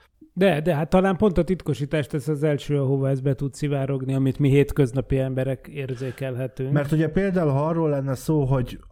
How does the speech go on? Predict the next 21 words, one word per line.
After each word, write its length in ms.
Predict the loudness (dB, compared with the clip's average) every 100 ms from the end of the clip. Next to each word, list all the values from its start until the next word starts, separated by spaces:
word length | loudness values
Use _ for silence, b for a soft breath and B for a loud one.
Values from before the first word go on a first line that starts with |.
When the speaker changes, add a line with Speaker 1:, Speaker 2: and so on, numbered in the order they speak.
| -16
Speaker 2:
a 100 | -4
kommunikáció 840 | 0 0 0 0 -2 -4 -2 0
lehetőségét 960 | 2 0 -2 -4 -4 -2 0 -2 -2 -8
kéne 240 | -4 -2 0
megteremteni 720 | -2 -2 -2 -2 -2 -4 -2
két 260 | -2 -2 0
olyan 260 | 0 -2
pont 240 | -2 -4 -2
között 480 | -4 -2 -4 -4
állandóan 720 | -6 -4 -2 -2 -2 -2 -2 -2
és 180 | -4 -4
nagy 200 | -4 -2
biztonsággal, 840 | -4 -4 -6 -4 -4 -4 -4 -6 B B B
ami, 480 | -2 0 0 0 -2
ahol 440 | -4 -2 0 0
már, 320 | 0 -2 -2 -2
ö, 280 | 0 -2 -4 -8 -8
ö, 380 | -4 -4 -6 -8 -8
számolni 540 | -4 -2 0 -2 -2
kell 300 | -2 -2 0
a, 180 | -2